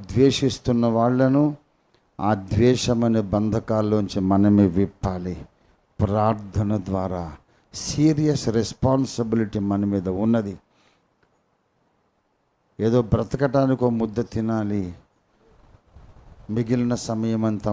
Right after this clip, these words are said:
మోకాళ్ళ మీద గడపాలి. అలాగూ నిష్ఠతో ప్రతిష్ఠితులైనటువంటి ప్రార్థనా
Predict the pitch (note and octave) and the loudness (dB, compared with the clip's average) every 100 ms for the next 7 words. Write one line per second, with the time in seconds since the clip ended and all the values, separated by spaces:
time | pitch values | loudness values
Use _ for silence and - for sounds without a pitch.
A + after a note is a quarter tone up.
0 | G2+ G#2 A2 A2 G#2+ G#2+ G#2 G#2 F#2 F2+ | 0 0 0 0 -2 0 -2 -2 -2 -4
1 | F#2+ F#2+ E2+ F#2 F#2 F2+ E2+ - _ _ | -4 -4 -4 -6 -6 -10 -14 -20 _ _
2 | _ _ _ _ _ - A2 A2+ G#2 G#2+ | _ _ _ _ _ -6 -2 -2 -2 -2
3 | G2+ G#2+ A2+ - - C3+ - B2+ A2+ - | -2 -2 -2 -2 -2 -2 0 0 0 -2
4 | G#2+ - C#3 - B2+ A2 A#2+ A#2 A2+ A2 | -6 -4 -6 -6 -8 -2 0 2 2 0
5 | G2+ G#2+ G#2+ G2+ G2+ G2 - _ _ _ | -2 -2 -2 -2 -2 -4 -4 _ _ _
6 | G2+ A2+ B2 A#2 G2 A#2 A2+ | 0 2 0 -2 -2 2 4